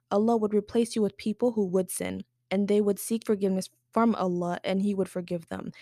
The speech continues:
And that is by Sahih Muslim. So Allah didn't want us to be perfect, you know? If Allah wanted us to be perfect, He would have created angels, but He didn't, you know?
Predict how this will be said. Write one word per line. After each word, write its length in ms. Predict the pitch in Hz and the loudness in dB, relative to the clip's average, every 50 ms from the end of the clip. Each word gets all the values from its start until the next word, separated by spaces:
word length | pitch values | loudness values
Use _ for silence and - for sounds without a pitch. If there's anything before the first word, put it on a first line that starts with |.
| - - _ | -20 -10 _
And 100 | - 202 | 2 2
that 100 | 208 208 | 4 4
is 60 | 190 190 | 2 2
by 100 | 196 185 | 0 0
Sahih 400 | - - 190 190 - 202 180 - | 0 -2 -4 -2 -4 -6 -6 -4
Muslim. 440 | - 185 175 - - - - - - - _ - - - _ _ | -4 -4 -4 -4 -6 -8 -10 -12 -14 -16 _ -20 -20 -20 _ _
So 460 | - - - 262 254 247 240 226 240 - _ - - _ _ _ _ _ _ _ _ _ | -4 2 6 8 8 8 8 6 4 -2 _ -20 -20 _ _ _ _ _ _ _ _ _
Allah 260 | - 262 320 339 381 359 | 4 6 6 6 6 6
didn't 340 | 240 262 269 277 240 - - _ _ _ - | 6 6 6 6 4 4 0 _ _ _ -6
want 240 | 196 202 214 233 254 | 0 4 6 6 6
us 100 | 240 - | 6 4
to 80 | - 208 | 0 -2
be 60 | 185 | -2
perfect, 500 | - - 190 180 - - - - - - | 0 0 0 0 0 -4 -14 -14 -10 -6
you 100 | - 185 | -2 0
know? 260 | 185 180 180 208 240 - _ _ _ _ _ _ - | 2 2 2 0 -2 -4 _ _ _ _ _ _ -8
If 100 | 214 - | 0 2
Allah 240 | 240 269 294 302 285 | 4 6 6 6 6
wanted 260 | 254 254 262 269 247 | 6 6 6 4 4
us 100 | 247 - | 2 0
to 60 | - | -2
be 100 | - 220 | -2 -4
perfect, 400 | 208 - - 226 220 214 214 - | -4 -4 -4 -2 -2 -2 -4 -2
He 80 | - 214 | -2 0
would 160 | 202 214 208 | 2 2 2
have 100 | 208 208 | 2 0
created 320 | - - 202 185 175 175 - 170 | 0 -2 -2 -2 -2 -4 -4 -4
angels, 320 | 170 170 170 170 170 165 | -4 -2 -2 -4 -4 -2
but 140 | 170 185 185 | -2 -2 -2
He 140 | - 214 190 | -2 -4 -4
didn't, 380 | 175 165 147 - - - - | -4 -4 -4 -4 -6 -8 -6
you 80 | 196 196 | -4 -4
know? 240 | 180 170 170 180 | -2 -2 -2 -4